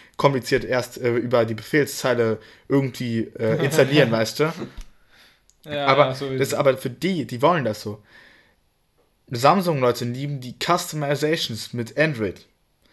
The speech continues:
Speaker 1: Die lieben diesen Android-Design, die lieben, äh, den, das, wie das Smartphone aussieht.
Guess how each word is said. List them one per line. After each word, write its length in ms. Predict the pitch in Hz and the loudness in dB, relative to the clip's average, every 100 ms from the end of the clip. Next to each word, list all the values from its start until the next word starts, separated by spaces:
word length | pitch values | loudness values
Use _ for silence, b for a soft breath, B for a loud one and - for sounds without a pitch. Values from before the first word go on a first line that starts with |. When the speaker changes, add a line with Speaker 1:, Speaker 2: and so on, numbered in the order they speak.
| b b b b b 131 | b b b b b -8
Speaker 1:
Die 60 | |
lieben 240 | 135 156 143 | -2 -2 -2
diesen 340 | 139 151 143 131 | -4 -4 -4 -2
Android-Design, 1000 | 156 147 147 - 147 139 170 127 107 104 | -2 -2 -4 -6 -6 0 2 4 0 -4
die 120 | 117 | -6
lieben, 360 | 127 143 143 143 | -4 -4 -2 -2
äh, 580 | 123 131 127 127 104 113 | 2 2 4 2 -2 -6
den, 380 | 135 127 127 | -4 -4 -4
das, 260 | 123 120 - - | -6 -6 -8 -6
wie 140 | 143 | -6
das 140 | 139 | -4
Smartphone 320 | - 151 151 135 | 0 0 0 0
aussieht. 540 | 175 190 127 110 | 2 2 -2 -6